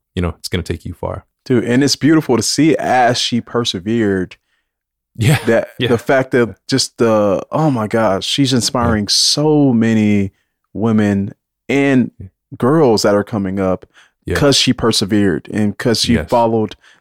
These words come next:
Speaker 2: that one word that that lady gave her. And
Speaker 1: Yeah.
Speaker 2: it, the, the,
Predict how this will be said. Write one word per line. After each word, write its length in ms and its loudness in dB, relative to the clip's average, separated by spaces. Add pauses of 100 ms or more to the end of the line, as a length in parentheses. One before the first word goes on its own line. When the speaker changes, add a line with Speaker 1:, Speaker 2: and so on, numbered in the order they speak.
(120)
Speaker 2:
that 240 0
one 400 -2
word 360 0
that 120 -4
that 120 -4
lady 220 -8
gave 280 -6
her. 260 -2 (300)
And 160 2
Speaker 1:
Yeah. 60 4 (100)
Speaker 2:
it, 80 -4
the, 180 2 (100)
the, 380 0